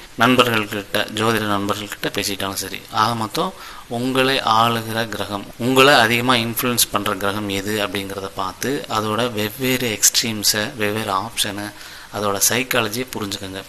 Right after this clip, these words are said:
எந்த ஜாதகராக இருந்தாலும் ஏதோ ரெண்டு கிரகம் உங்களுக்கு ஆளுமையான கிரகமாக இருக்கும். அந்த ரெண்டு கிரகத்தோட சைக்காலஜியை புரிஞ்சுக்கோங்க. "இல்ல சார், எனக்கு நிறைய கிரகம் சம்மந்தப்பட்டிருக்கு" அப்படின்னா,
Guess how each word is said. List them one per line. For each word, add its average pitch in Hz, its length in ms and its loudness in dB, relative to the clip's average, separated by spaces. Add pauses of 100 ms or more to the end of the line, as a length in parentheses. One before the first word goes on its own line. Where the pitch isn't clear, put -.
(320)
எந்த 135 340 2
ஜாதகராக 127 500 4
இருந்தாலும் 113 420 0
ஏதோ 123 280 0
ரெண்டு 120 400 -2
கிரகம் 117 240 -2
உங்களுக்கு 101 340 -2
ஆளுமையான 104 540 0
கிரகமாக 98 420 -6
இருக்கும். 107 340 -4 (400)
அந்த 123 400 2
ரெண்டு 113 260 0
கிரகத்தோட 107 800 -2
சைக்காலஜியை 101 520 0 (120)
புரிஞ்சுக்கோங்க. 92 500 -8 (420)
"இல்ல 135 140 6
சார், 135 220 8
எனக்கு 117 280 6
நிறைய 123 440 4
கிரகம் 113 340 2
சம்மந்தப்பட்டிருக்கு" 104 600 -2
அப்படின்னா, 107 540 -2